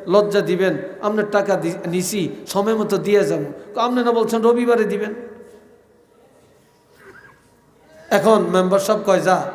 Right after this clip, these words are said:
তোর কাছে আর টাকা চাইতাম না, তবে আমার টাকা খাইতে পারতি না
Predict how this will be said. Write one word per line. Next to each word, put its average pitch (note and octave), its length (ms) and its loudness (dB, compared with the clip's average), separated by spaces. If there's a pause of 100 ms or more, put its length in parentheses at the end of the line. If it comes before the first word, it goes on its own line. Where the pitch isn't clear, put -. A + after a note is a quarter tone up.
(180)
তোর F#3+ 140 0
কাছে F#3 260 -2
আর F#3 120 0
টাকা G3 240 -2
চাইতাম D#3 380 -4
না, C3 120 -10 (680)
তবে F3+ 180 0
আমার F#3 260 2
টাকা F#3+ 200 0
খাইতে D#3+ 280 -2
পারতি F#3 300 -2
না C3+ 100 -8